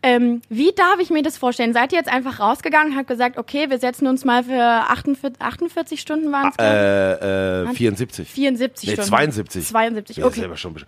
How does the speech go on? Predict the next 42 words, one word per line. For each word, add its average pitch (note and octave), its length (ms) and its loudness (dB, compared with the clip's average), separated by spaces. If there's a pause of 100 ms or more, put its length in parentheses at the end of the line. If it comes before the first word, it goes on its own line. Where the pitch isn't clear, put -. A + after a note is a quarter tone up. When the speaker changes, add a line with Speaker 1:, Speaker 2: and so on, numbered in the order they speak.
Speaker 1:
Irgendwie C#4+ 240 2
Speaker 2:
drei C#4 80 4
Speaker 1:
sowas. C4 100 2
Speaker 2:
Tage D3+ 300 2
sind D4 140 0
Speaker 1:
<laughs> - 20 6
Speaker 2:
zweiundsiebzig D4+ 480 2
Stunden, A2 180 -4
ne? G#2+ 80 -2
Speaker 1:
Ja, B3+ 160 4
genau. D#4+ 160 0
Speaker 2:
Zweiundsiebzig. G2 540 -6 (160)
Speaker 1:
Äh, C4 260 0
ihr C4+ 80 2
seid D4 200 2
einfach D4 260 0
mal C4 180 2
drauf B3 240 -2
losgefahren F4 680 0
oder C#4+ 200 2
ist C#4 200 -4
es C#4 120 -6
schon C#4 260 0
so C#4 60 2
ein C4 120 2
bisschen, C4 240 0
dass B3 120 -2
man A#3+ 200 -2
wirklich B3 260 -4
mit A3+ 180 -6
ganz A#3+ 320 2
vielen A#3+ 300 -2
Leuten A3 320 2
planen G#3+ 440 -2
muss, A3 280 -4
wo A3 260 0
man G#3+ 220 -2
was G#3 220 -2
aufnimmt A3 560 0
und A3 100 -6
wie? A3 160 -8
Also, A#3+ 220 -2